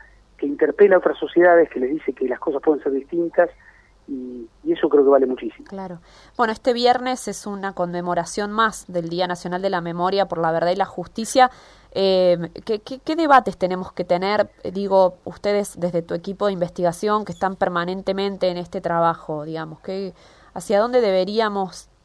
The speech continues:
Speaker 2: como sociedad, ¿no? eh, conmemorar este día?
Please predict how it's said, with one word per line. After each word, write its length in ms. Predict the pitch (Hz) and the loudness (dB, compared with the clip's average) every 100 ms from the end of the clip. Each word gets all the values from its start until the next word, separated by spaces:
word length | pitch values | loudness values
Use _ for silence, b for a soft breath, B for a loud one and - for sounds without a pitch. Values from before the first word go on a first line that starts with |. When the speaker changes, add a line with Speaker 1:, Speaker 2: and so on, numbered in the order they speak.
| _ | _
Speaker 2:
como 240 | - 175 175 | -6 -6 -6
sociedad, 600 | 175 - 180 185 202 202 | -10 -2 4 6 6 4
¿no? 360 | 202 226 247 | -2 -2 -4
eh, 460 | - 170 165 160 160 b b b b b b _ _ _ _ _ _ - - | -4 -4 -4 -6 -10 b b b b b b _ _ _ _ _ _ -14 0
conmemorar 540 | 214 190 185 185 190 | 2 2 2 6 6
este 280 | 185 - 175 | 4 0 0
día? 420 | 165 165 147 147 | 0 -4 -6 -10